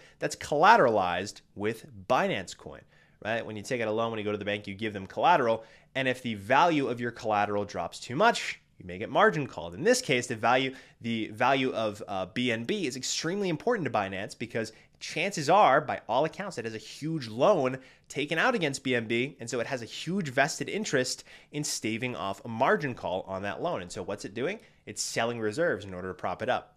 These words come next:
What does it have in reserves? It has Bitcoin in reserves, right? Makes a lot of sense. Now, we've talked about this several times in the past, if you've watched this YouTube channel or you subscribe to our Substack,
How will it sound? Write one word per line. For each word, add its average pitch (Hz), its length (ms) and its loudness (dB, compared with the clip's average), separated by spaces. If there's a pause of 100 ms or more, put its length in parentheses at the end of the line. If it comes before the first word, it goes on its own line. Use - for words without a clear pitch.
What 104 100 -8
does 113 120 -10
it 98 80 -8
have 240 340 -2
in 170 140 0
reserves? 101 500 -6 (320)
It - 80 -12
has 104 100 -8
Bitcoin 98 640 -4 (100)
in 92 120 -10
reserves, 76 540 -12
right? 120 240 -4 (260)
Makes 202 220 0
a 220 40 2
lot 220 140 6
of 185 80 -4
sense. 220 240 -2 (240)
Now, 143 240 4 (100)
we've 180 260 0
talked 180 300 2
about 143 240 6
this 123 180 0
several 123 320 2
times 113 300 -4
in 107 60 -10
the 95 60 -8
past, - 380 -6
if 95 120 -14
you've 95 100 -8
watched 107 420 0
this 104 200 -6
YouTube 139 320 -8
channel 151 360 -2
or 110 260 0
you 101 280 -6
subscribe 110 460 -2
to 101 100 -4
our 95 60 -2
Substack, 107 500 0